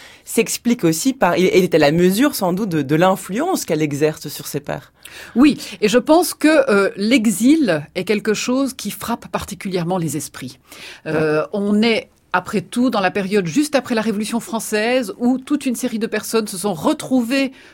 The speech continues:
Speaker 2: en déroute, en quelque sorte, pour différentes raisons, déracinées. Et Germaine de Staël, qui est celle qui demande à rentrer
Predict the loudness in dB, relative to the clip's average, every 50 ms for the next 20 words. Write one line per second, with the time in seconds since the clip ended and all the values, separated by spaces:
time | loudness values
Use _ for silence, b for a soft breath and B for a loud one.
0 | B B _ _ _ _ 2 4 4 4 4 4 4 4 4 4 4 4 2 2
1 | 0 -2 0 0 2 2 0 0 0 -2 -4 -4 -4 -2 -2 -4 -4 -4 -2 -2
2 | -2 -2 -2 -4 -2 -2 -2 -2 -4 -4 -2 -2 -2 0 0 0 0 0 0 0
3 | 0 2 2 2 2 2 0 0 0 -2 -2 -2 -2 -2 -2 -4 -6 -6 -8 B
4 | B B B B B B B B 2 2 2 2 0 -4 -6 -2 0 0 2 4
5 | 4 4 4 4 2 2 0 0 -2 -2 -2 0 -2 -4 -6 -4 -4 -4 0 0
6 | 0 -2 0 -4 -8 0 2 2 2 4 2 2 2 2 2 0 -2 -2 -4 -4
7 | -6 -6 -6 -4 -2 -2 -2